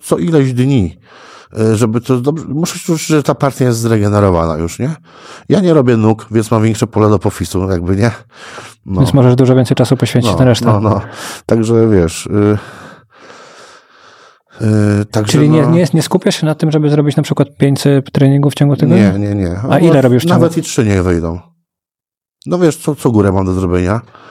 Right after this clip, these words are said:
Speaker 1: Obręcz barkową, ramiona, które i tak, tak naprawdę nie robię ich ciężko, albo w ogóle. Y, o, bar-, barki, klatka, plecy.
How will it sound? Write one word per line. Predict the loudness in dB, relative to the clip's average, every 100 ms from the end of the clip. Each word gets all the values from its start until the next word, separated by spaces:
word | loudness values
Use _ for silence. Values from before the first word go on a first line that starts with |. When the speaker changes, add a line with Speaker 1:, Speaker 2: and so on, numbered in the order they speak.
| -20 -16 -4
Speaker 1:
Obręcz | 0 0 0
barkową, | 0 0 2 2 2 0
ramiona, | 2 2 2 0 -2 -10 _ _ _ -14
które | -2 0 2
i |
tak, | 0 -4
tak | -4 -2
naprawdę | -2 -2 0 2 4 4 2 2 0 0
nie | 0 0
robię | 2 2 0
ich | 0
ciężko, | -4 -2 -2 -2 -2
albo | -2 0
w |
ogóle. | 2 2 2 0 -8 _ _ -20 -20 -20 -20 _ -4
Y, | 0 0 0 0 -2
o, | -2 -2 -4 -4
bar-, | -2 -2 -2
barki, | -2 -2 -4
klatka, | -2 -2 0 -2
plecy. | 0 -2 -4